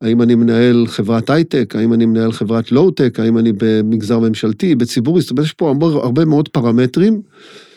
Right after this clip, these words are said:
שמשפיעים בסופו של דבר על היכולת, אה, לנהל. ופה, אה, הסיפור של הזמישות, זאת אומרת, האג'יליות, זאת אומרת, עד כמה אתה יכול להתאים את הסגנון שלך,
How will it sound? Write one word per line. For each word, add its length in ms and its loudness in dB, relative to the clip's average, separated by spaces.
שמשפיעים 1300 -2
בסופו 320 -4
של 180 -2
דבר 300 0
על 80 2
היכולת, 560 0
אה, 120 2
לנהל. 560 2
ופה, 480 -2
אה, 40 -4
הסיפור 440 -2
של 180 2
הזמישות, 680 -2
זאת 200 -4
אומרת, 420 2
האג'יליות, 640 0
זאת 120 -10
אומרת, 260 0
עד 200 -2
כמה 300 0
אתה 120 -2
יכול 200 0
להתאים 440 0
את 120 -2
הסגנון 600 0
שלך, 520 -4